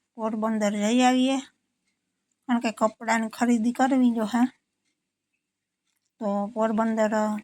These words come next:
જવાનું હે આજ તો આપણે. જોઈએ હવે હું, હું લઈ આવીએ ને.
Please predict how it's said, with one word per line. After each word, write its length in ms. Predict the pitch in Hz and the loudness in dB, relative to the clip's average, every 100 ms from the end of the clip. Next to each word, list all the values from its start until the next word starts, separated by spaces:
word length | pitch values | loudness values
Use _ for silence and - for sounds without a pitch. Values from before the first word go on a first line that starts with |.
| _ | _
જવાનું 420 | 214 214 220 214 214 | -4 -2 0 -2 -2
હે 200 | 262 269 | 0 2
આજ 140 | 226 | 0
તો 200 | - 220 | -4 -8
આપણે. 340 | 214 220 214 294 - _ _ _ _ _ _ _ _ _ _ _ _ _ _ - | -6 -4 -4 -4 -6 _ _ _ _ _ _ _ _ _ _ _ _ _ _ -2
જોઈએ 400 | 214 262 247 214 | 2 4 4 4
હવે 240 | 208 202 | 2 0
હું, 200 | 214 240 | -2 -4
હું 220 | 220 220 214 | -4 -6 -4
લઈ 200 | 214 233 226 | -2 -2 -2
આવીએ 340 | 214 214 220 | -2 -4 -6
ને. 140 | 208 | -8